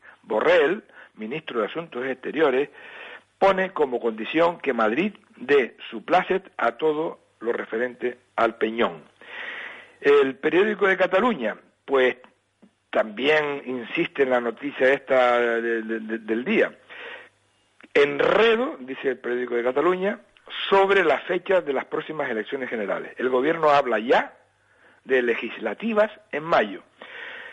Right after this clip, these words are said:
José Luis Ábalos, secretario de organización del psoe, flirtea con un superdomingo electoral y Sánchez trata de frenar el debate,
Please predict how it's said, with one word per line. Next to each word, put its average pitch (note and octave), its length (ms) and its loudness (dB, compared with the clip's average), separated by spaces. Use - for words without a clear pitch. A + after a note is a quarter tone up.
José C#3+ 340 2
Luis F3 180 2
Ábalos, A2+ 420 2
secretario C3 500 0
de C#3 60 4
organización A2+ 500 -2
del A2 180 0
psoe, G#3 360 2
flirtea G3 840 2
con C3 180 -6
un E3+ 140 -6
superdomingo A#2+ 680 -4
electoral B2 580 0
y C#3+ 120 -4
Sánchez F#3+ 560 -2
trata D#3+ 340 0
de C3 120 -2
frenar B2+ 460 -2
el A#2 160 -4
debate, B2+ 480 -2